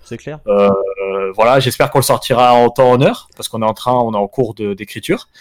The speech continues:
Speaker 1: D'accord.
Speaker 2: Ça demande beaucoup de temps.
Speaker 1: Évidemment.
Speaker 2: D'où le fait que je prenne aussi un monteur avec moi qui
Speaker 1: Oui,
Speaker 2: va
Speaker 1: ça
Speaker 2: m'aider
Speaker 1: va
Speaker 2: sur
Speaker 1: te laisser du temps pour aussi, euh,
Speaker 2: Voilà.
Speaker 1: préparer le livre. <laughs>
Speaker 2: Exactement.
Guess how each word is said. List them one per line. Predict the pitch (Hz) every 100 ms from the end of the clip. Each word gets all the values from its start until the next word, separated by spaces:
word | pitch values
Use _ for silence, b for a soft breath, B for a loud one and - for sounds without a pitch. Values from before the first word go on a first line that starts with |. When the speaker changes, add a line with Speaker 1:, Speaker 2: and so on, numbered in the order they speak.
| b
Speaker 1:
D'accord. | 110 110 135
Speaker 2:
Ça | 110
demande | 117 117
beaucoup | 120 - -
de | 123
temps. | - - _ -
Speaker 1:
Évidemment. | 113 151
Speaker 2:
D'où | 165
le | 139
fait | 156
que | 139
je | 143
prenne | 143 139
aussi | 135 -
un | 143
monteur | 131 123 143
avec | 123 120 127
moi | 131 139 135
qui | 139
Speaker 1:
Oui, | 160
Speaker 2:
va | 113
Speaker 1:
ça | 113
Speaker 2:
m'aider | 123
Speaker 1:
va | 127
Speaker 2:
sur | 135
Speaker 1:
te | 127
laisser | 127 135 - 151
du | 143
temps | 143 156 151 -
pour | 151
aussi, | 139 135 147
euh, | 131
Speaker 2:
Voilà. | 127 120
Speaker 1:
préparer | - - 123 117
le |
livre. | 123 151 107 107
<laughs> | 151 - - - - - _ _ _
Speaker 2:
Exactement. | 113 104 131 139 131 156 208